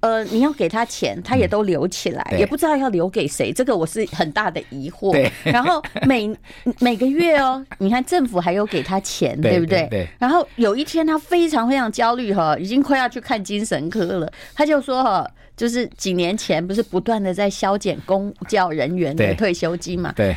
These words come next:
Speaker 1: 他觉得他下个月少了三千块。
Speaker 2: 嗯，嗯。
Speaker 1: 我就跟他说：“你少三千是会怎样？”你一定要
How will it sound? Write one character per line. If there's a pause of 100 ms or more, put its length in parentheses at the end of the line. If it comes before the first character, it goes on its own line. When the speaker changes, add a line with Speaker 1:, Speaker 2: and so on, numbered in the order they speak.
Speaker 1:
他
觉
得
他
下
个
月
少
了
三
千
块。
Speaker 2:
嗯，
嗯。
Speaker 1:
我
就
跟
他
说
：“你
少
三
千
是
会
怎
样？”
你
一
定
要